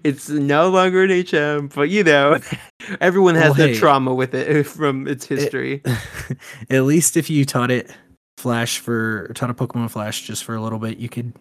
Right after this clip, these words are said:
Speaker 2: change it back easily.
Speaker 1: Yes, exactly.
Speaker 2: That
Speaker 1: And
Speaker 2: was the worst part about Flash.
Speaker 1: Mm-hmm. It's just useless, and you can't get rid of it for a long time. Here,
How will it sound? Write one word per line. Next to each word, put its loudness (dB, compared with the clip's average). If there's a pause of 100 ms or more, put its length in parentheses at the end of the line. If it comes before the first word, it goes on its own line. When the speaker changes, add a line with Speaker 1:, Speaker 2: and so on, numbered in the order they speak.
(480)
Speaker 2:
change 0
it 0
back 0
easily. -4
Speaker 1:
Yes, -16
exactly. -6 (560)
Speaker 2:
That -4
Speaker 1:
And 4
Speaker 2:
was 2
the -2
worst -4
part -6
about -6
Flash. -10 (220)
Speaker 1:
Mm-hmm. -4 (640)
It's 0
just 0
useless, 2
and 2
you -10
can't 0
get 0
rid 0
of 0
it -2
for -8
a -4
long -10
time. -18 (520)
Here, 2